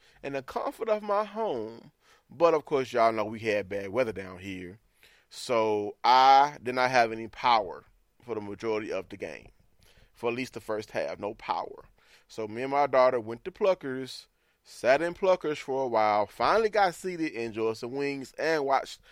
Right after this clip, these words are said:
the first half. Now, um, this game did not start off the best for L S U because Clemson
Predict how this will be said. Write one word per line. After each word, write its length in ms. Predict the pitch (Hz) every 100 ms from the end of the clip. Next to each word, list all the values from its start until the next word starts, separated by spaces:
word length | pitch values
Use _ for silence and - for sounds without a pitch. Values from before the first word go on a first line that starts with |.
| - _
the 160 | - 135
first 400 | - 110 107 -
half. 580 | - 135 113 62 - _ _ _ _ _ _ _ _ _ -
Now, 440 | 101 139 117 - - _ _ _
um, 340 | - 101 92 101 - _ _ _
this 380 | 104 135 143 131
game 720 | 120 147 131 117 110 120 151 _ _ _ _ _
did 160 | 262 214
not 200 | 214 202
start 360 | - 185 175
off 280 | 156 151 - _ _ _ _ _ 117 - - -
the 100 | 123
best 380 | 113 110 - -
for 200 | 110 -
L 180 | 101
S 180 | 76 -
U 140 | - 76 _ _ _ _ _
because 420 | 143 151 165 160
Clemson 600 | - 151 143 123 135 139